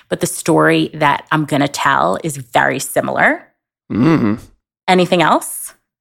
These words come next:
Speaker 2: Something about his name. Like, I remember from some Jewish history class, the fact that he's Josephus and that's a Roman name.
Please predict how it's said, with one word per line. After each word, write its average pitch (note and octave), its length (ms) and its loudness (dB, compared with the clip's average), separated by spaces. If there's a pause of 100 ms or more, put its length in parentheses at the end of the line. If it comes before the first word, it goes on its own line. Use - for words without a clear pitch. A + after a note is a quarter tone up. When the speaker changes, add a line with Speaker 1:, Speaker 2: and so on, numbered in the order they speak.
(160)
Speaker 2:
Something - 460 0
about - 180 2
his - 160 2
name. - 460 -2 (440)
Like, - 220 -12 (240)
I - 60 2
remember G#2 800 0 (120)
from - 220 -2
some G#2 220 -4
Jewish F#2 220 -2
history - 320 -4
class, - 340 -2
the - 100 -6
fact - 280 -6
that - 300 -6
he's - 360 -4
Josephus - 720 -2
and G#2 100 -2
that's F#2+ 160 -4
a - 80 -10
Roman A#2+ 440 2
name. A#2 560 0